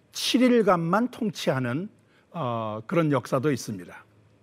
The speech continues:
여덟 명의 왕이 모두 모반으로 살해가 되면서, 어, 정권이 바뀌게 됩니다. 그러니까 아홉 개 왕조 자체가 전부 모반에 의한,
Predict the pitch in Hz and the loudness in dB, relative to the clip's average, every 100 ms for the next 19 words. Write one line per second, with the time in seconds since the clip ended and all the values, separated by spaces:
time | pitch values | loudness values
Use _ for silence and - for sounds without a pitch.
0 | _ - - - - - 165 151 151 220 | _ -20 -20 -20 -20 -8 2 4 8 8
1 | 240 240 233 220 175 165 180 156 143 151 | 8 6 6 8 8 6 4 2 4 4
2 | 156 208 202 135 151 185 220 214 190 175 | 4 4 4 4 4 6 6 6 4 2
3 | - 262 262 240 175 131 120 113 - 117 | 0 4 6 6 4 2 0 -4 -4 0
4 | 185 254 _ _ _ _ _ _ 156 120 | 0 -2 _ _ _ _ _ _ -8 -6
5 | - 143 147 196 196 151 147 - 262 202 | -2 0 4 4 4 0 -2 -2 4 6
6 | 147 120 110 135 131 98 - - - 175 | 6 2 0 0 0 -2 -6 -16 -2 0
7 | 175 - - - - - 139 165 196 202 | 2 0 -2 -12 -8 2 4 8 6 6
8 | - - 208 202 165 131 156 180 165 180 | 2 6 6 6 6 4 4 2 4 4
9 | 175 - 135 - 214 165 135 202 - - | 4 0 -8 0 0 0 -2 -4 -10 -8
10 | 160 165 180 143 160 175 233 254 233 143 | -4 2 2 4 4 6 6 6 6 4
11 | 127 117 165 | 2 0 -4